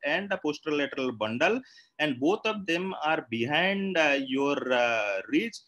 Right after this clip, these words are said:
and there the bifurcate, uh, ridge comes into play. Uh, the P L bundle is, uh, ant-, um, anterior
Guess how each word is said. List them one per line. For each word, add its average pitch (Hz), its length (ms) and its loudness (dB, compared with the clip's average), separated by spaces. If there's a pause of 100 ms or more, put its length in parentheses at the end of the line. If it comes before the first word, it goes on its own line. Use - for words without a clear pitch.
(220)
and 151 320 -2
there 175 200 4
the 208 160 -2
bifurcate, 165 680 0
uh, 160 200 2
ridge 160 300 2
comes 143 260 -4
into 135 280 -6 (140)
play. 175 400 -2
Uh, 123 160 -2
the 120 180 -2
P 135 160 0
L 151 220 2
bundle 139 400 0
is, 131 500 -4
uh, 104 180 0 (380)
ant-, 123 300 -6 (100)
um, 101 680 -6
anterior 156 580 0